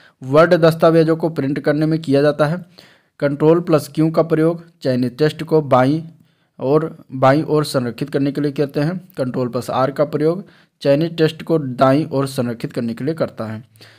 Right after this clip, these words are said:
ठीक, कंट्रोल प्लस एस का प्रयोग Microsoft Word दस्तावेजों को सुरक्षित करने के लिए प्रयोग किया जाता है।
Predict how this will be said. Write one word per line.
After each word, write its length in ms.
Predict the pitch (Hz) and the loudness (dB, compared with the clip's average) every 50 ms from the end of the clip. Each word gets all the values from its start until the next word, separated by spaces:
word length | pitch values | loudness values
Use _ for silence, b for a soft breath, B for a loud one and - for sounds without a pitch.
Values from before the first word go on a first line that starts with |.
| b b - | b b -20
ठीक, 100 | 160 - | -12 -6
कंट्रोल 340 | - 131 131 135 151 160 160 | -4 -4 0 2 2 2 4
प्लस 280 | 160 165 156 160 - | 4 2 0 0 0
एस 240 | 147 127 143 147 - | 0 0 0 0 0
का 120 | - 165 | 0 0
प्रयोग 340 | 156 160 160 147 156 165 170 | 0 0 2 0 0 0 0
Microsoft 760 | 165 147 127 123 - 123 123 123 - - 131 131 139 139 - 151 135 | 0 -2 -2 -2 -2 -6 -8 -8 -4 0 0 0 0 0 -4 -6 -2
Word 200 | 135 147 143 135 | 0 0 0 0
दस्तावेजों 720 | 143 135 131 123 - - 135 127 120 127 123 123 151 151 | -2 -2 -4 -4 -2 -4 -4 -2 -2 -4 -4 -4 -6 -6
को 200 | - 165 165 160 | -4 -4 -6 -4
सुरक्षित 540 | 165 147 127 120 117 - - 175 160 165 - b b b b b b b - | -4 -4 -4 -4 -6 -8 -10 -10 -10 -10 -20 b b b b b b b -10
करने 240 | - 127 120 127 123 | -8 -4 -4 -4 -4
के 120 | 123 - | -4 -4
लिए 100 | 135 160 | -4 -4
प्रयोग 360 | - 160 147 127 135 156 156 156 | -4 -4 -2 -2 -2 -2 -2 -4
किया 140 | 135 117 | -8 -8
जाता 300 | 107 113 113 107 110 110 | -6 -8 -10 -10 -10 -12
है। 180 | 113 117 - - | -12 -12 -16 -20